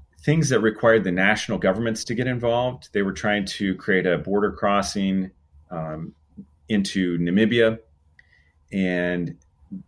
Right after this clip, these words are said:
that would enter into the park. And it was really difficult because the national government really didn't care.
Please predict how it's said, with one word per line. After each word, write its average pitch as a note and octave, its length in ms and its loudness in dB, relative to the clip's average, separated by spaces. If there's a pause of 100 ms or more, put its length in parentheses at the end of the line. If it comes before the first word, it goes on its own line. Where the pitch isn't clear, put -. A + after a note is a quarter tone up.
that G2 220 2
would G2 200 2
enter A2+ 360 0
into A2 280 -2
the F#2 100 -4
park. A2+ 540 2
And F#2 540 0 (100)
it A2 60 -4
was F#2+ 220 0
really A2+ 280 2
difficult F#2+ 540 -2
because E2+ 300 -4
the E2+ 60 -4
national E2+ 360 -4
government D#2+ 400 -6
really G#2+ 240 2
didn't D#2 240 0
care. - 380 -10